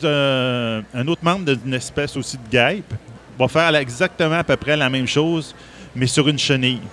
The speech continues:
Mais à ce moment-là, ça va héberger plusieurs larves dans la, la, la, dans la chenille. Puis le virus, lui, va être, euh, le virus qui va être transmis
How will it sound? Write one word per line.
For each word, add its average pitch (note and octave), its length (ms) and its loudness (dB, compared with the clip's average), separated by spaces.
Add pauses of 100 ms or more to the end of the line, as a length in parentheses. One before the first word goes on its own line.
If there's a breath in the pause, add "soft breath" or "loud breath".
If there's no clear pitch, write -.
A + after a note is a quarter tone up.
(840)
Mais B2 80 0
à C3 100 4
ce C3 100 -6
moment-là, C3+ 360 6
ça C#3 140 2
va B2 140 2
héberger B2 580 0 (600)
plusieurs D3 880 2
larves A#2 520 -2
dans A2+ 140 2
la, G#2+ 180 2
la, G#2+ 160 0
la, G#2 220 -2
dans A2 160 2
la G#2+ 100 4
chenille. G#2 400 0 (560 loud breath)
Puis C3+ 80 4
le C3+ 80 6
virus, C#3+ 560 2 (100)
lui, D3 140 0
va C3+ 220 4
être, C3 180 -4
euh, B2+ 320 4 (2000 loud breath)
le C#3 160 6
virus D3+ 460 4
qui - 100 -4
va C#3 100 6
être D3+ 260 0
transmis D#3+ 640 -2